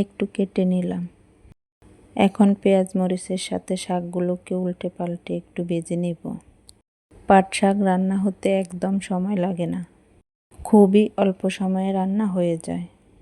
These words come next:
কিছু সময় ভেজে নেওয়ার পর শাকটা একদম নরম হয়ে গিয়েছে।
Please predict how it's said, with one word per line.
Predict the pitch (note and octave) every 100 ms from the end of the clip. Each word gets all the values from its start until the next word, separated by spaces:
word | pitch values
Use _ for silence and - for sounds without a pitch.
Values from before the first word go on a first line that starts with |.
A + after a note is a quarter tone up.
| _ _ _ _ _ - -
কিছু | G#3+ G3+ G#3
সময় | - G3 G3 G3+
ভেজে | G3 F#3 F#3+
নেওয়ার | F#3+ F#3+ F#3+
পর | - F#3+
শাকটা | F#3 F#3 F#3 - -
একদম | F#3 F#3 F3+ F#3
নরম | F#3+ F#3 F3+ F#3 F#3+
হয়ে | F#3+ F#3+
গিয়েছে। | F3+ G#3 - -